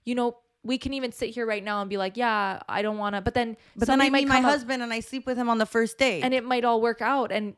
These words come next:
Speaker 1: and you, the vibes were there, you
Speaker 2: Yes,
Speaker 1: know?
Speaker 2: I'm just talking from, like,
Speaker 1: In a
Speaker 2: exp-,
Speaker 1: general
Speaker 2: in a general, like, experience
Speaker 1: Yeah.
Speaker 2: way.
Speaker 1: For
Speaker 2: For
Speaker 1: sure.
Speaker 2: sure.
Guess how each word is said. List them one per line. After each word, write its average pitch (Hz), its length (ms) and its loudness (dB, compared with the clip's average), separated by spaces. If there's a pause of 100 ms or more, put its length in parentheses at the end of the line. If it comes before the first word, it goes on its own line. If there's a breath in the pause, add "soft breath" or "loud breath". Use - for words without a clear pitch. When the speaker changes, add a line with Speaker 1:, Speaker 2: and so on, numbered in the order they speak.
Speaker 1:
and 220 180 -2
you, 214 200 -4
the 226 120 2
vibes 190 420 -2
were 214 160 -4
there, 240 320 0
you 220 60 0
Speaker 2:
Yes, 185 240 4
Speaker 1:
know? 226 220 -4
Speaker 2:
I'm 226 140 -2
just 262 240 2
talking 233 380 0
from, 196 400 -2
like, 165 240 -6
Speaker 1:
In 226 180 -2
a 220 40 0
Speaker 2:
exp-, 196 100 -4
Speaker 1:
general 196 360 -2
Speaker 2:
in 226 120 6
a 220 100 4
general, 214 640 2
like, 190 260 -4
experience 185 840 -2
Speaker 1:
Yeah. 175 320 -2 (460)
Speaker 2:
way. 156 600 -4
Speaker 1:
For 254 160 -2
Speaker 2:
For 208 100 -2
Speaker 1:
sure. 269 100 -2
Speaker 2:
sure. 170 260 -2